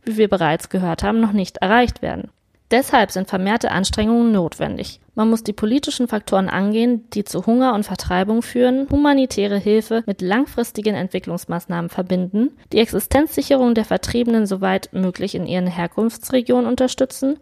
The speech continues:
und die Widerstandsfähigkeit der Menschen kräftigen, indem wir ihre eigenen Kapazitäten zur Selbsthilfe stärken.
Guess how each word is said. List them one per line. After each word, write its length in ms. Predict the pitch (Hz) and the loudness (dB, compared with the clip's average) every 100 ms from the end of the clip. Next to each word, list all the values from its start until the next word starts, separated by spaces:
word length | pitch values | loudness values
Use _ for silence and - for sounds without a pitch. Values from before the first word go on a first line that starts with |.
| _ | _
und 160 | 247 226 | 0 2
die 140 | 220 | 2
Widerstandsfähigkeit 920 | 262 277 - 254 - 233 226 - 202 | 2 2 2 0 2 2 2 0 0
der 80 | 190 | 0
Menschen 360 | 180 208 247 226 | 0 0 0 -2
kräftigen, 560 | - 214 - 220 220 | -2 -4 -4 0 0
indem 360 | 220 190 190 190 | 0 0 0 0
wir 80 | 180 | 0
ihre 220 | 170 165 | -2 0
eigenen 380 | - 247 262 262 | 2 2 2 0
Kapazitäten 760 | 220 - 202 196 - 185 - | -2 -2 -2 -2 -2 -4 -2
zur 180 | 214 196 | -2 0
Selbsthilfe 520 | 180 - - 214 247 | -2 -2 -6 -2 -2
stärken. 560 | - - 208 175 190 | -2 0 0 0 -8